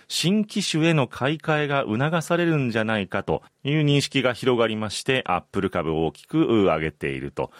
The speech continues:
その他にも決算要因で大きく上げる半導体関連銘柄であるとか、ソフトウェア関連銘柄というのもありましてですね、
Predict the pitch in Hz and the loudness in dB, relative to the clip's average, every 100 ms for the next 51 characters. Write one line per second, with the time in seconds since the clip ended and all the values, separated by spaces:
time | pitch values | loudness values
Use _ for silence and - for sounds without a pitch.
0 | - - - 160 196 180 135 117 135 123 | -20 -20 -4 0 2 0 -2 -2 -4 -2
1 | 185 185 196 185 147 117 139 - - 110 | 0 2 2 2 4 4 4 0 0 0
2 | 98 98 95 120 127 123 120 113 120 117 | 2 -2 -2 0 0 0 -2 -2 -2 0
3 | 120 117 104 92 87 85 82 85 - 98 | 0 0 0 -2 -2 -4 -4 -6 -4 -6
4 | - 120 113 117 117 117 110 113 101 87 | 0 2 2 0 -2 0 0 0 0 -2
5 | 85 82 85 80 73 87 98 113 110 - | -2 -2 -2 -4 -2 0 0 0 -2 -2
6 | 80 57 - 101 92 | -2 -2 -2 0 0